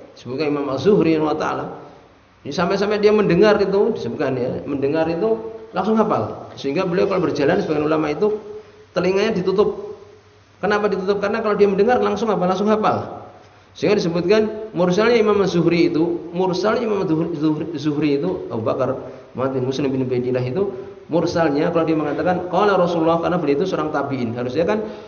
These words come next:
berkata sahabat Anas bin Malik, gurunya. Ini murid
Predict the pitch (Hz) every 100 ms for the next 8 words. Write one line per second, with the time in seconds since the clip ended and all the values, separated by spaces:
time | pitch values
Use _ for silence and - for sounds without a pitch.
0 | - 120 120 123 151 135 123 135 120 -
1 | 113 120 120 113 123 123 - - 110 117
2 | 139 117 92 - - - - - _ 107
3 | 107 113 110 107 120 123